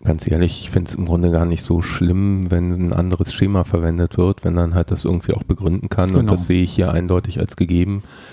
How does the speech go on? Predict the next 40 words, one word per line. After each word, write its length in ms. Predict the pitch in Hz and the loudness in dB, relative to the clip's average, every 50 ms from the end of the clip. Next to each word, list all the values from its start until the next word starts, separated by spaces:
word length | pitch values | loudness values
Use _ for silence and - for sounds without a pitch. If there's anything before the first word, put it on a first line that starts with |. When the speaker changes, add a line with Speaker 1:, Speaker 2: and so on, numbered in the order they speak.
| - - - _ _ _ _ _ - | -20 -20 -20 _ _ _ _ _ -12
Speaker 1:
Es 120 | - - | -8 -4
muss 160 | 110 92 78 - | -4 -2 0 0
halt 120 | 101 - | 0 0
nur 120 | 98 92 | 0 -2
klar 260 | - - 98 95 92 95 | -2 0 0 2 2 2
sein. 340 | 90 87 85 82 82 82 - - - - - - | 2 2 2 0 -2 -4 -8 -14 -20 -20 -10 -4
Speaker 2:
Ja. 140 | - 120 101 | 0 0 2
Speaker 1:
Ja, 160 | 90 85 85 90 | 2 0 0 0
also 200 | - 87 87 90 | -2 -2 -2 -2
Scala 400 | 90 - - 87 90 90 90 87 | -4 -2 0 2 2 2 2 0
verwendet 420 | - - 87 90 90 92 92 - - | 0 -2 -2 -2 0 0 0 0 0
auch 140 | 90 92 | -2 -2
kein 220 | - - 110 98 92 | -2 -4 -4 -2 -2
Semantic 440 | 95 90 90 90 90 - 101 - - | -2 -2 -2 -2 -2 -2 -4 -2 0
Versioning. 640 | 95 92 95 95 98 98 98 95 95 98 98 92 - | 0 0 0 0 -2 -2 -4 -4 -4 -4 -6 -8 -8
Ich 180 | - - - | -10 -10 -8
find's 260 | - - 95 90 - - | -4 -4 -4 -4 -2 -4
auch 120 | - 95 | -4 -2
nicht 200 | 98 95 - - | -4 -4 -4 -4
wirklich 280 | - - - 110 - - | -6 -4 -4 -6 -6 -4
schlimm. 340 | - - 95 98 110 120 - _ _ - - - - | -2 0 0 0 -2 -6 -10 _ _ -20 -16 -6 0
Speaker 2:
Ja. 180 | - 123 147 - - - - | 0 0 0 0 -4 -10 -6
Speaker 1:
Das 200 | - 98 - - | -4 -4 -4 -4
ist 140 | - - | -4 -2
halt, 160 | - 95 - 95 | -2 -2 0 0
man 120 | 92 95 | 0 0
muss 200 | 92 95 98 - | 2 0 0 0
es 180 | 107 - - 98 | -2 -4 -2 -2
wissen. 420 | 90 85 - - 101 87 82 80 - - _ - - - - | -2 -2 -2 -2 -4 -4 -6 -8 -12 -18 _ -20 -20 -12 -6
Und 360 | - 90 87 90 87 - - - | -2 -2 -2 -2 -6 -10 -12 -6
wenn 160 | 101 92 90 | -2 -2 0
man's 240 | 92 90 85 - - | 2 0 0 0 0
weiß, 300 | 90 82 82 87 87 - - | 0 2 2 0 0 0 0
dann, 300 | 90 85 85 85 87 - | -2 0 -2 -4 -4 -2
äh, 320 | - 80 85 85 85 85 | 0 0 2 2 2 0
ist 140 | 85 - - | -2 -2 -4
das 120 | - 85 - | -4 -2 -2
auch 120 | - - | -4 -4
völlig 280 | - - 85 85 85 - | -2 -2 -2 -2 -2 -6
okay. 320 | 90 - - 92 87 85 | -6 -6 -4 -4 -4 -6